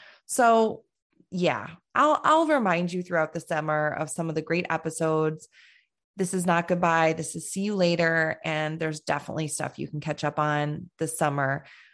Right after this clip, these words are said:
I hope you enjoy your summer. I hope you find time to re-, relax, rejuvenate, binge listen to some podcasts, even if it's not mine, just other people's, and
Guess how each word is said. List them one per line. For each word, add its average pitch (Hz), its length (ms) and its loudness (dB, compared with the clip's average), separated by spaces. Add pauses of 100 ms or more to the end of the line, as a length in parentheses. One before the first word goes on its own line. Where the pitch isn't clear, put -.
I 180 40 -2
hope 202 280 0
you 214 140 2
enjoy 156 360 0
your 151 140 -2
summer. 151 640 -4
I 160 60 -4
hope 160 320 -6
you 160 180 -2
find 156 320 -2
time 151 300 -6
to 165 140 -10
re-, 151 260 -2 (100)
relax, 175 800 0
rejuvenate, 160 880 -2 (560)
binge 190 320 2
listen 180 520 2
to 170 340 0
some 175 180 -6
podcasts, 165 1000 -4 (140)
even 175 200 0
if 180 100 -2
it's 185 200 -6
not 196 180 0
mine, 226 400 0
just 180 220 -8
other 196 200 2
people's, 190 640 2 (600)
and 185 560 0